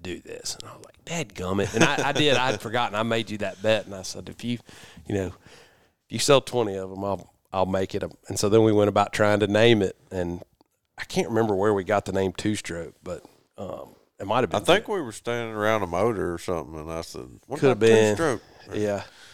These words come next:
Speaker 1: Jeff Jones always tells me that he came up with that name, and I just don't remember that conversation.
Speaker 2: No.
Speaker 1: But, uh,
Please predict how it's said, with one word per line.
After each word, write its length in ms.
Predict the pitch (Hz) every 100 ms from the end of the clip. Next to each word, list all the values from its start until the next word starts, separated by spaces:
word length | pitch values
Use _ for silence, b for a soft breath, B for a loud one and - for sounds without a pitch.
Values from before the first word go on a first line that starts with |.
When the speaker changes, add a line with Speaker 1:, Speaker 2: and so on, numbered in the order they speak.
| B
Speaker 1:
Jeff 240 | 135 175
Jones 320 | - 127 135 117
always 320 | 110 107 107
tells 300 | 117 110 107
me 100 | 107
that 320 | 98 - -
he 180 | 110 127
came 300 | - 110 104
up 100 | 92
with 120 | 98
that 160 | 104 101
name, 240 | 104 95
and 80 | 92
I 100 | 113
just 220 | 117 -
don't 140 | 113
remember 260 | 87 104 98
that 160 | 98 -
conversation. 720 | 104 98 87 104 104 80 90
Speaker 2:
No. 40 |
Speaker 1:
But, 180 | 92 - _ b b b b b
uh, 320 | 95 87 -